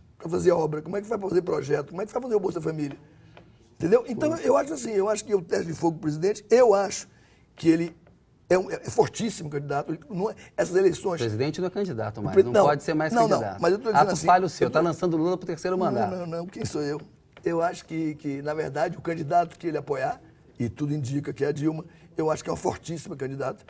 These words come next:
Speaker 1: Agora, tem aí no caminho a percorrer.
Speaker 2: Ele vai conseguir
Speaker 1: Não é?
Speaker 2: transferir voto na eleição
Speaker 1: Não, não
Speaker 2: presidencial?
Speaker 1: tenho dúvida nenhuma. Eu, eu digo o seguinte, em, em, em Recife, por exemplo, o que que houve nessa eleição?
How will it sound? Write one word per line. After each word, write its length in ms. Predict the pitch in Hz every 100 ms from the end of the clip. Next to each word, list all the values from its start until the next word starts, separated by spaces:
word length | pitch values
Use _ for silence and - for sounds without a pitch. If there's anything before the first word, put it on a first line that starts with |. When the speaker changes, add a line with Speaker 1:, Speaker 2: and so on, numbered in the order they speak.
| -
Speaker 1:
Agora, 280 | 392 403 - - _
tem 160 | - 262
aí 200 | 226 226
no 100 | 254
caminho 320 | 302 254 233
a 40 |
percorrer. 460 | 247 - 277 196 - - -
Speaker 2:
Ele 120 | 240
vai 120 | 202 185
conseguir 280 | 175 156
Speaker 1:
Não 20 | 160
é? 20 |
Speaker 2:
transferir 420 | 156 147 147 131
voto 360 | 131 135 - 123
na 200 | 120 117
eleição 260 | 117 135 117
Speaker 1:
Não, 60 |
não 80 | 196
Speaker 2:
presidencial? 360 | 127 123 147 113
Speaker 1:
tenho 120 | 220
dúvida 280 | 202 185 180
nenhuma. 260 | 156 - - - - - -
Eu, 300 | 202 220 247
eu 100 | 220
digo 220 | 180 214
o 40 | 208
seguinte, 360 | - 165 160
em, 120 | 170 226
em, 680 | 190 196 170 160 156 147
em 20 | 135
Recife, 400 | 143 - 156 135
por 120 | 170
exemplo, 180 | 143 117
o 20 |
que 100 | 262
que 80 | 277
houve 180 | 220
nessa 220 | 190 175 156
eleição? 320 | 131 -